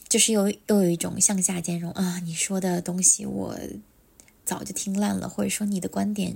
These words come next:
简直是狗屁，我一点都不想听你讲废话。” <laughs> 然后，呃，但是后来最近的一个困扰，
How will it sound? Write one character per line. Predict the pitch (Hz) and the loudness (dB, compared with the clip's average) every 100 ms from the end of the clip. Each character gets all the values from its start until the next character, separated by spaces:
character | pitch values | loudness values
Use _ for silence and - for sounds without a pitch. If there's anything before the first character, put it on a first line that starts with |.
| - | -4
简 | - | -6
直 | 180 | -4
是 | 175 | -4
狗 | - - - | -2 -4 -4
屁， | - 196 - - - - - | -6 -6 -10 -14 -12 -10 -6
我 | 247 | -4
一 | |
点 | 240 | -2
都 | 180 | 0
不 | - | 2
想 | - 185 | 2 0
听 | - 175 175 | -6 -4 -6
你 | 202 - | -8 -4
讲 | - 160 | 2 2
废 | - - | 2 -2
话。” | 190 - - - - - - - - - - 190 202 - - - | -2 -8 -8 -20 -16 -12 -12 -12 -14 -16 -4 -2 0 -4 -12 -2
<laughs> | 247 226 - | 0 0 -6
然 | - 190 | -4 0
后， | 214 233 220 - - - - - - _ _ _ - | 4 4 2 -4 -12 -14 -16 -20 -20 _ _ _ -12
呃， | - 104 - | -6 -6 -2
但 | - 311 | 4 6
是 | 302 | 4
后 | 302 294 | 4 0
来 | 170 | 0
最 | 185 254 | 0 2
近 | 285 | 2
的 | 254 | 2
一 | 185 | 2
个 | 190 | -2
困 | - 233 | 0 0
扰， | 190 - | 0 -4